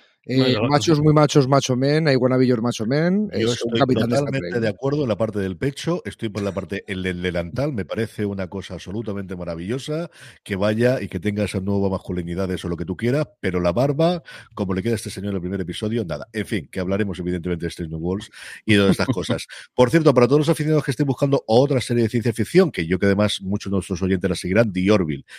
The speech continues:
Speaker 3: ya se
Speaker 1: Mm.
Speaker 3: ha mostrado el primer tráiler extendido de, eh, Nuevos Horizontes, que es como se va a llamar esta continuación,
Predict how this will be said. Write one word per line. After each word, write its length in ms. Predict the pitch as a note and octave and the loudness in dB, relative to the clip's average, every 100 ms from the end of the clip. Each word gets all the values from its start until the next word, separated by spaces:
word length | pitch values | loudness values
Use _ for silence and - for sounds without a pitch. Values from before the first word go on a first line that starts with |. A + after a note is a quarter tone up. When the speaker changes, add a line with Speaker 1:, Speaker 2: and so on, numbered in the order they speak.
| - | -16
Speaker 3:
ya 280 | F#2+ A2 C3+ | 0 4 4
se 320 | - B2+ A#2+ | 2 0 2
Speaker 1:
Mm. 180 | A2 A2 | 0 0
Speaker 3:
ha 120 | G#2+ | 0
mostrado 320 | G#2 - F#2+ | -2 0 0
el 80 | F2 | 0
primer 280 | E2+ F#2 A#2 | -2 0 0
tráiler 380 | A2 G2 F2 E2 | 0 0 2 0
extendido 640 | D#2 - F2 F#2 G#2+ D2+ - - - - | -4 -4 -4 0 0 -2 -6 -20 -20 -12
de, 360 | E2+ G#2 G#2+ - | 2 4 4 2
eh, 280 | E2+ E2 E2 | -2 -2 0
Nuevos 360 | F#2+ A#2+ A#2+ | 2 4 4
Horizontes, 500 | F#2 E2+ A#2+ C#3 D#3+ | 0 0 0 0 -2
que 60 | - | -4
es 100 | - | -6
como 120 | F#2 | -6
se 120 | - | 0
va 40 | F#2+ | 2
a 40 | |
llamar 220 | F#2 F#2+ | 4 4
esta 220 | F#2+ - G2+ | 4 2 0
continuación, 840 | F#2+ F2 F#2 E2+ E2 A#2 C#3 F3 | 0 0 0 0 0 4 4 4